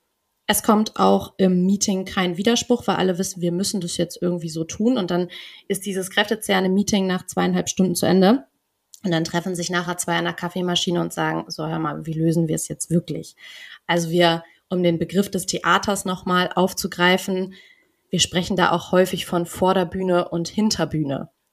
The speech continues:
ne? Also etwas, das hat auch, du sagtest es vorhin auch schon, mit Erwartungen zu tun. Und ich glaube, wenn wir das einmal aufdröseln, dann wird vielleicht auch klar, warum dieses Business-Theater überhaupt entsteht, weil es ist ja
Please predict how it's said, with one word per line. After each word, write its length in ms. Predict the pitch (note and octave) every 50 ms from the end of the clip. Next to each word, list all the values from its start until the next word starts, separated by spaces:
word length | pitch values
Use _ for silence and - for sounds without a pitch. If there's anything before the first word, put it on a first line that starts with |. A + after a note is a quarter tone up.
| _ _
ne? 300 | E3 F3+ A3 C4 C#4+ - _
Also 220 | _ F3+ E3 E3 D#3+
etwas, 560 | E3 E3 - - F3 E3+ E3+ E3+ - - - - - _ _ _ _ _ _ _ _ _ _ _ _ _ _ _ - -
das 140 | - -
hat 100 | E3 D3+
auch, 120 | B2+ - - - _ _
du 80 | - F3+
sagtest 300 | - E3+ D3 - - E3+
es 60 | D#3+ -
vorhin 220 | - E3 E3 E3
auch 80 | E3 D#3+
schon, 180 | - E3+ E3+
mit 140 | E3+ D#3+ -
Erwartungen 800 | - E3 D#3 C3+ D3 E3 E3 F#3+ - - A3 G#3 G#3 G#3+ G#3+ G#3+
zu 140 | - -
tun. 300 | F#3 - - A#3 A3 A3
Und 120 | G#3+ F#3 F3
ich 160 | F3+ - -
glaube, 360 | - E3 F3 G#3 A#3+ A#3 A3+
wenn 140 | G3 F#3+ F#3
wir 80 | F3+ F3+
das 300 | - F#3+ A3+ - - -
einmal 300 | G3+ G3 G3 F#3+ F#3 F#3+ -
aufdröseln, 880 | F3+ F#3 F3+ - - - - D3+ D3 D3+ D#3 D3+ D#3 E3 F#3+ G#3+ A3+ - - - - - _ _
dann 220 | - E3+ F3+ E3+ D#3
wird 160 | F#3 G3 -
vielleicht 420 | - G3 F3+ F3 F3 F3 - -
auch 140 | - D#3+ -
klar, 360 | - - F3+ E3+ F3 F3 E3
warum 340 | F3 E3+ E3 - G3+ G#3 G#3
dieses 340 | F3+ F#3 E3+ F3 E3+ - -
Business-Theater 800 | - E3+ - F#3 E3+ E3 - - - - D#3+ E3+ - D#3+ -
überhaupt 480 | F#3 D#3+ E3+ D#3+ - E3 D#3+ D#3+ - -
entsteht, 480 | D#3+ D#3+ - - - G3 F#3+ E3+ D#3+ -
weil 100 | D3 D3+
es 120 | D3+ D3+
ist 180 | - - - -
ja 300 | - E3+ E3+ E3+ E3+ E3+